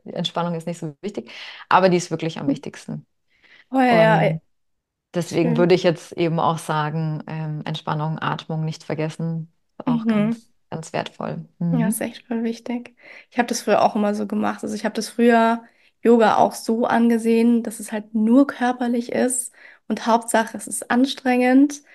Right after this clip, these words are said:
Speaker 2: und die Entspannung
Speaker 1: Genau.
Speaker 2: hab ich einfach weggelassen. Also
Speaker 1: Genau.
Speaker 2: wirklich, ich konnte auch nicht in der Ruhe bleiben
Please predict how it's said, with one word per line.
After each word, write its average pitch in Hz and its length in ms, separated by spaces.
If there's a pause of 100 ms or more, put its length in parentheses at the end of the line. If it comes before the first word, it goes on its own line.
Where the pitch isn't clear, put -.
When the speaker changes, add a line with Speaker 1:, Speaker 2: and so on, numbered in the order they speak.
(260)
Speaker 2:
und 233 180
die 220 40
Entspannung 233 460
Speaker 1:
Genau. - 0
Speaker 2:
hab 226 100
ich 214 80
einfach 208 220
weggelassen. 226 960
Also 208 360
Speaker 1:
Genau. - 20
Speaker 2:
wirklich, 202 360
ich - 60
konnte 233 280
auch - 120
nicht 226 160
in 208 60
der 202 100
Ruhe 240 220
bleiben 262 640